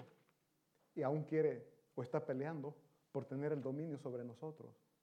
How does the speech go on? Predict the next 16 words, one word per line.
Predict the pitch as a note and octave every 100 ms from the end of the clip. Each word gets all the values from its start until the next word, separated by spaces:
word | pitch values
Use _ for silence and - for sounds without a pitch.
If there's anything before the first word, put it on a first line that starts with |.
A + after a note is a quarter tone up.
| _ _ _ _ _ _ _ _ _ _
Cuando | C#3+ C#3 C3+ B2+ C3
ya | C#3+ E3
en |
nosotros | D3+ - D#3+ F3 D#3+ D#3+ - - _ _ _ _ _ _ _ _ _ _ _ _ -
ya | A#2 C#3+
no | D3 D3+
somos | D#3+ D#3+ D3
nosotros, | C#3+ C3 - F3+ F#3 E3 D#3
sino | C3+ D3+
que | C#3+
es | B2+ -
Cristo | - F#3 G#3 - - D#3+ - -
que | B2+
vive | D3 C3+
en | C3
nosotros. | B2+ - D#3+ D#3+ A2